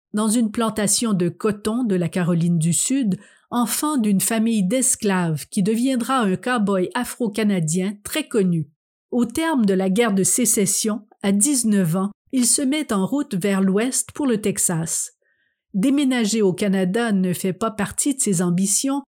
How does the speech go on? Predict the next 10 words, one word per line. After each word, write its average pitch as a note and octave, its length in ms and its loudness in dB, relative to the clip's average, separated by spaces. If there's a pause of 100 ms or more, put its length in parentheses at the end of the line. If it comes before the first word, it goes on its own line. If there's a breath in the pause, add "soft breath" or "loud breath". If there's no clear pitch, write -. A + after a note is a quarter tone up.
(140)
mais B3 380 0
en G#3 180 0
mille C4 340 4
huit B3 120 2
cent C4+ 200 0
quatre-vingt-deux, F#3+ 800 0 (220)
la F#3+ 200 0
Northwest A#3+ 580 0
Cattle A#3+ 480 -2
Company G3+ 540 -2